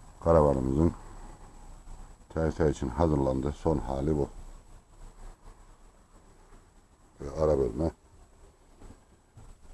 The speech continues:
Burayı da böyle masa yaptık. Acilen. Oturma grubumuz burası oldu.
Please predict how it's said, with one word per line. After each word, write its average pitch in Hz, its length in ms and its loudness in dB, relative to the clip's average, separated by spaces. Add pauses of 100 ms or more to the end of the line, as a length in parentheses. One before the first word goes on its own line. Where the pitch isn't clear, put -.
(1500)
Burayı 82 340 8
da 80 220 4 (3250)
böyle 78 220 4
masa 78 280 0
yaptık. - 300 0 (1700)
Acilen. 73 520 2 (560)
Oturma 85 380 2
grubumuz 80 460 6
burası 80 380 4
oldu. 71 240 2